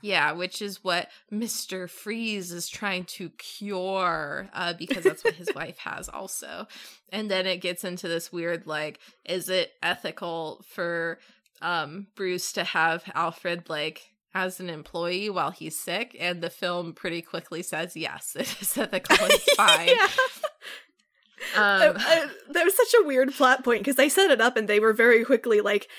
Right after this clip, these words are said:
Speaker 2: "Yes, and now this plot point is <laughs> over. I'm glad we spent all this time <laughs> on it."
Speaker 1: Yeah, because they solve it, like, almost immediately. So, like, Alfred, when, um, Babs shows up, is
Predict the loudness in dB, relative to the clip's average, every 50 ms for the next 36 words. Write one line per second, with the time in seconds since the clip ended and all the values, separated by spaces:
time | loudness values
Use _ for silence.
0 | -18 -4 2 4 4 4 4 2 0 2 2 4 4 4 2 4 4 2 2 4
1 | 4 4 4 6 6 4 4 6 6 8 8 8 6 4 0 0 0 2 2 2
2 | 2 4 4 2 2 4 2 2 4 4 4 6 6 4 4 4 4 4 6 6
3 | 6 6 4 2 2 2 2 2 2 2 -4 -4 -4 -2 -4 -4 -4 -2 4 4
4 | 6 6 6 4 2 2 0 0 0 -2 0 2 2 2 2 2 0 -2 0 -2
5 | -2 -2 -2 -2 -2 -4 -4 -4 -4 -4 -4 -2 -2 -4 -4 -4 -4 -4 -4 -4
6 | -4 -4 -4 -4 -6 -2 2 4 4 4 2 0 -4 -2 0 0 0 0 -4 -8
7 | -12 -16 -16 -18 -20 -18 -8 -4 -2 0 0 0 0 -2 -4 -4 -2 -2 -2 -2
8 | -4 -6 -10 -6 -4 -2 0 0 0 0 -2 -6 -12 -14 -14 -12 -12 -10 -6 -6
9 | -6 -4 -6 -6 -6 -4 -2 -2 -2 -2 -4 -12 -10 -8 -6 -6 -6 -6 -8